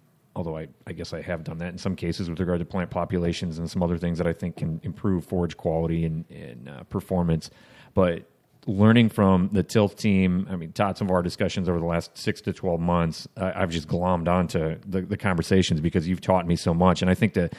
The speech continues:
one of the latest podcasts or, or w-, web events, uh, with P P, P D P W Dairy Signal, I learned a tremendous amount from you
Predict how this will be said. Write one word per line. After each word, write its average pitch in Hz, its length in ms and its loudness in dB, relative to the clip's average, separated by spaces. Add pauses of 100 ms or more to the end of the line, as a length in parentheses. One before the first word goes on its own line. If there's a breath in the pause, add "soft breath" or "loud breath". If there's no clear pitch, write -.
(280 loud breath)
one 101 100 4
of 92 60 4
the 87 60 2
latest 95 420 4 (160)
podcasts 92 640 4
or, 87 120 4
or 87 320 0
w-, 92 380 0
web 95 260 4
events, 90 440 2
uh, 87 200 0
with 101 280 -4
P 110 100 2
P, 95 140 -2
P - 260 -6
D 98 100 0
P 95 120 -2
W 90 240 4
Dairy 92 300 2
Signal, 85 380 0 (280 loud breath)
I 104 60 2
learned 104 180 6
a - 20 -2
tremendous 92 480 2
amount 85 380 2
from 90 160 6
you 85 260 6